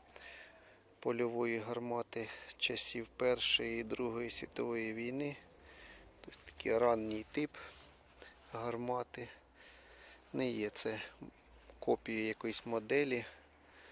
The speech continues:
якогось зразка. Але в цілому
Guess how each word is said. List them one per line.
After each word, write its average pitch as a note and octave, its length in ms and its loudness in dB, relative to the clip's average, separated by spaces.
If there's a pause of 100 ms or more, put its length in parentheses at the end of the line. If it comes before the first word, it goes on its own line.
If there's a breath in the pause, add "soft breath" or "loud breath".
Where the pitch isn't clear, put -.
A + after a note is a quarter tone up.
(520 loud breath)
якогось A2 400 0
зразка. A2+ 640 0 (1800 loud breath)
Але A#2 420 0 (360 loud breath)
в - 200 -10
цілому E3 560 2